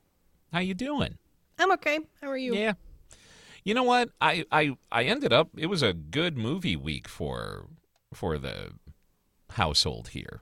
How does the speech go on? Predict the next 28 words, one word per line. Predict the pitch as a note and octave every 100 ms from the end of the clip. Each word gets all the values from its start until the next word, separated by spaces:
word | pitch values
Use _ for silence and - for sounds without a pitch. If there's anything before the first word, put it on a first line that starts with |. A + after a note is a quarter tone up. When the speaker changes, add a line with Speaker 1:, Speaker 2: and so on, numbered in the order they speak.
| _ _ _ -
Speaker 2:
Oh, | A#3
yeah? | A3+ F3 E3+ F#3+
Speaker 1:
We, | -
yeah, | G#2+ B2+ E3
we | A2
watched, | D#3 C#3 - -
we | G#2
watched | D3+ D3 C3+
a | B2
fair | D#2+ - C3
amount | C#3 C#3
of | G#2
movies. | A2+ E3 D2+ -
I | G#2+
was | D3+ D3+
actually | C#3+ - B2
very | G#2 F3 G3+
surprised. | - C#3 G3 A#2+ - - _ _ _ _ _ -
Speaker 2:
Hmm. | F4 - _ _ _ _ _ - - _ _ - - _
Speaker 1:
So | - - D3 C3+ - -
I | A#2+
wanna | C3 G#3+
start | A3 - D3+ B2
out, | G#2+ G2+ -
though, | C2 G#1 G1+ - _ _ _ _ _ _ _ -
and, | B2+ B2
and, | - A2+ -
and, | A2 G#2+ F#2+ E2+